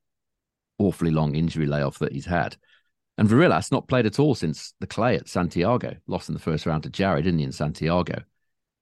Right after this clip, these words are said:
He then withdrew from the Santiago Challenger, didn't play that, not sure what the reason was for that. Obviously didn't play Indian Wells, didn't play the Phoenix Challenger, so he's not played on a hard court since the Australian Open.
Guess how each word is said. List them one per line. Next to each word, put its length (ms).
He 160
then 200
withdrew 560
from 180
the 60
Santiago 500
Challenger, 560
didn't 200
play 220
that, 280
not 200
sure 160
what 160
the 80
reason 320
was 220
for 120
that. 220
Obviously 260
didn't 220
play 200
Indian 260
Wells, 240
didn't 180
play 140
the 80
Phoenix 340
Challenger, 380
so 100
he's 80
not 160
played 220
on 100
a 60
hard 240
court 260
since 360
the 100
Australian 500
Open. 340